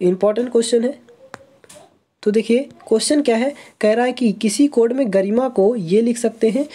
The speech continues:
तो टीना को ये, ये लिखते हैं, और तो मैट-, ए, मार्टिना को क्या लिखते, लिखेंगे इस कोड में, ठीक है। तो यहाँ पर देखिए, finally इसी से सब कुछ काम हो जाएगा। गरिमा, तो देखिए, इसको सात, ये जी क्या होता है, सात होता है,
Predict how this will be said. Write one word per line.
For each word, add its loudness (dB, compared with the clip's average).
तो -2
टीना 2
को 2
ये, 2
ये 2
लिखते 0
हैं, 2
और 0
तो 0
मैट-, 0
ए, 4
मार्टिना 0
को 0
क्या 0
लिखते, -2
लिखेंगे 0
इस -4
कोड 0
में, -2
ठीक -2
है। 2
तो -2
यहाँ 0
पर 0
देखिए, 0
finally 0
इसी 0
से -4
सब -2
कुछ -2
काम -2
हो -4
जाएगा। -2
गरिमा, 0
तो -2
देखिए, 0
इसको 0
सात, -4
ये 2
जी 0
क्या 0
होता -2
है, -2
सात -2
होता -2
है, -4